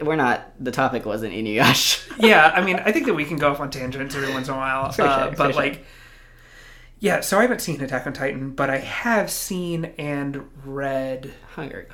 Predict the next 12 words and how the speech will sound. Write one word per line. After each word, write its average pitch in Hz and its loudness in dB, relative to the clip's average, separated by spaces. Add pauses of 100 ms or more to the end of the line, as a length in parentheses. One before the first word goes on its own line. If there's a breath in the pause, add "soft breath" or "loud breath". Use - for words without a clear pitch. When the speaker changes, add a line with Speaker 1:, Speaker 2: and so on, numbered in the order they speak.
Speaker 2:
Hunger 127 -8
Games. 143 -12
I 160 2
haven't 170 0 (440)
s-, - -8 (200)
I've 147 -4
read 165 2
the 160 -4
first 147 -6
and 135 -10
second 131 -10
book, 131 -10